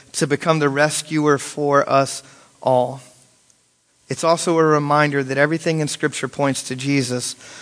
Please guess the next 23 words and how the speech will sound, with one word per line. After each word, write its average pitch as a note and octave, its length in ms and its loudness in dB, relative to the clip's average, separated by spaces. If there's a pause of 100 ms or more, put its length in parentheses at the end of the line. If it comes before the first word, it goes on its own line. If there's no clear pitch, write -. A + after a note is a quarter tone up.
(120)
which C#3+ 200 0
we'll C#3 100 2
get C3 200 2
to C3 200 -2
in B2+ 60 0
a C3 60 0
minute. B2+ 440 -2 (880)
But D3+ 360 0 (360)
here's F3+ 300 2
the D#3 100 -2
deal. C3 400 0 (680)
Just F3 300 2
because F#3+ 380 2
Jesus F3+ 480 2
enters E3+ 420 0
the D3+ 100 0
world, C3+ 560 2 (640)
that C#3 180 0
doesn't E3 340 0
mean D#3 280 0
that C#3+ 120 2
all D3 300 2
evil D#3+ 480 0